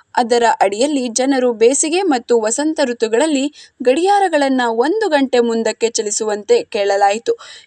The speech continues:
ಯುರೋಪಿನ ಪಾರ್ಲಿಮೆಂಟ್ ಅಂಗೀಕರಿಸಿದ ಕಾಯ್ದೆಯ ಪ್ರಕಾರ ದೇಶಗಳು ಪ್ರತಿ ವರ್ಷ ಮಾರ್ಚ್ ಕೊನೆಯ ಭಾನುವಾರದಿಂದ ಅಕ್ಟೋಬರ್ ಕೊನೆಯ ಭಾನುವಾರದವರೆಗೆ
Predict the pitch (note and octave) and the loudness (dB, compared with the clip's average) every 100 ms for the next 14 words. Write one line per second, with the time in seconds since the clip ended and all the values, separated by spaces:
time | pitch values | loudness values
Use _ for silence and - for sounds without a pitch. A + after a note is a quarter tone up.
0 | - D4+ F4+ G4+ A4 F4+ F4 E4+ B3+ A#3+ | -2 0 2 0 2 0 0 0 2 2
1 | C4 C4+ C#4 A3+ A#3 C4 C4 A#3+ A#3+ A3+ | 2 0 0 0 0 -2 0 0 2 2
2 | A3+ A#3 A#3 A3 G#3 G#3 G#3+ G#3+ G#3+ - | 2 2 2 0 2 0 0 2 2 -2
3 | A3 G3+ A#3 F#4+ C4+ C4 - - _ G#3+ | -8 -4 -2 2 2 0 -6 -20 _ 0
4 | A#3 D#4 E4 C4 B3 B3+ B3 - G#3+ - | 2 2 0 0 2 2 0 -4 -6 -4
5 | E4 E4 A#3+ - A#3+ A#3 A#3+ _ _ - | -2 0 0 0 2 0 0 _ _ -4
6 | A#3 B3+ B3+ - - C4+ E4 F4 A#3+ A#3+ | 0 0 -2 -8 -2 0 2 0 0 0
7 | A3 G#3+ G#3+ G#3+ C4 F#4 B3+ C4 - - | -2 0 0 0 -2 0 0 0 -6 -20
8 | _ - D4+ - F4+ E4 E4 - B3+ C4 | _ -6 -4 -4 -2 0 0 0 -2 2
9 | C4 A#3 A#3 A3 G#3+ G#3+ G#3 G#3 A#3 E4+ | 2 0 -2 -4 -2 -2 -2 -2 -2 -2
10 | C4 C4+ - - | -2 -4 -4 -18